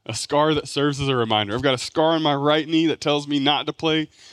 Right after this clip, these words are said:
basketball with Tommy Irby on a gravel driveway. I've got a scar on my left leg that says, "Get the staph infection dealt with before it gets too bad."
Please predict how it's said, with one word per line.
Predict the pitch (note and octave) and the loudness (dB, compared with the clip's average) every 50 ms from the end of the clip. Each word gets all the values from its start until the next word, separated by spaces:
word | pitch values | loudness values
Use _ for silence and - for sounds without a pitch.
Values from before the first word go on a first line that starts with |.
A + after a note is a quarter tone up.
| - _ | -20 _
basketball | - D3 D3+ D#3 D3+ - C#3+ C#3 C#3 C#3 C3+ B2+ | 0 0 0 0 -2 -6 -6 -2 0 0 2 2
with | A#2+ A#2 - | -2 -4 -4
Tommy | - - D3 D#3 E3 D#3+ B2 | -2 0 2 2 2 2 2
Irby | C#3 D3 D#3 D#3 D3+ C#3+ | 2 0 2 2 2 0
on | C#3 B2+ | 2 0
a | A#2 A2+ | 0 -2
gravel | A2 B2 B2+ B2+ B2+ C3 B2 | 0 2 2 2 0 -2 -4
driveway. | A#2+ B2 A2 G2+ G2 F2+ F2+ F2 F2 | -2 0 2 2 0 -2 -4 -6 -6
I've | F#2+ G#2+ | -2 -2
got | A#2 G#2+ | -2 -2
a | - | -2
scar | - - - - E3 D#3+ D#3+ E3 | -8 -12 -6 -2 0 2 2 2
on | E3 | 2
my | E3 D#3+ | 2 0
left | D3+ D#3+ D#3 D3 D3+ - - | 2 2 2 0 0 0 0
leg | C#3+ C#3+ C#3 | 0 0 0
that | B2+ G2 | -2 -6
says, | - - A2+ G#2 G#2 | -6 -6 -6 -6 -4
"Get | - C3 D3+ - - | -2 -2 -2 -2 -4
the | C#3 | -8
staph | - - - C#3+ D3 D3 - | -10 -4 -2 -2 -2 -2 -2
infection | D#3 C#3+ - C#3 - - - C3+ B2 | -8 -4 -2 -2 -2 -2 -8 -12 -6
dealt | A#2 C3+ C3 C3 G#2 | -2 -2 -2 -2 -2
with | A#2+ B2+ B2 - | -4 -6 -6 -6
before | - - - B2+ B2 A#2+ | -12 -10 -6 -4 -4 -4
it | A2+ | -4
gets | A#2 A#2 A2 - | -4 -6 -8 -6
too | - - A#2+ A2 | -8 -8 -8 -4
bad." | F#2+ G#2+ G2 G2+ G2 G2+ - | -2 0 0 0 -2 -4 -10